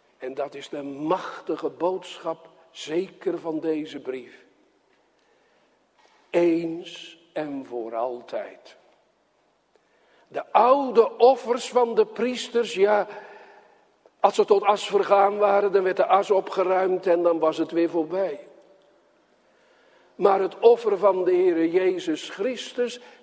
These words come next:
blijft altijd gelden, omdat Hij altijd blijft en zijn werk altijd blijft.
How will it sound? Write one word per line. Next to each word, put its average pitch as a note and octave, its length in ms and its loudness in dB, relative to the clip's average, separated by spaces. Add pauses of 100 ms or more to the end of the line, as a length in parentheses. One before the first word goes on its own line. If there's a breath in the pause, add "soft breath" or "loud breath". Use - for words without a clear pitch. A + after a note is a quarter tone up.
(100)
blijft A#3+ 600 4 (380 loud breath)
altijd B3+ 840 6
gelden, A#3 640 4
omdat G3 600 4
Hij F3 320 2 (320 loud breath)
altijd G3+ 920 2
blijft G#3 500 2 (600 loud breath)
en G3 240 -6
zijn F#3 420 -2
werk D#3 520 0
altijd A2+ 680 -6
blijft. - 380 -16